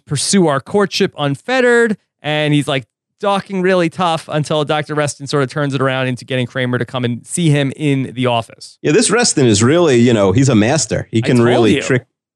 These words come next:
Speaker 2: Yeah, you're right. He can trick anybody to do anything.
Speaker 1: Yeah, he's like a Sven Jolly.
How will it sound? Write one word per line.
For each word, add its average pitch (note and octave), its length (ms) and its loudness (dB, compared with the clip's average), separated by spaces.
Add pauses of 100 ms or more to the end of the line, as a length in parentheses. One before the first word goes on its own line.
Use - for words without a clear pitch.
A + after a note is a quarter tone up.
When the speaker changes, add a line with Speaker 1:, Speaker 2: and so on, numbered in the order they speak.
(280)
Speaker 2:
Yeah, A#2+ 140 0
you're A#2 200 4
right. B2+ 240 4
He C#3 120 2
can F3+ 140 0
trick - 240 0
anybody D3 380 2
to A2 60 2
do A2+ 160 2
anything. B2+ 400 0 (220)
Speaker 1:
Yeah, F#3+ 260 0
he's D3 260 -4
like F3 180 -2
a F#3+ 80 0
Sven D#3+ 320 -2
Jolly. D#3+ 540 -2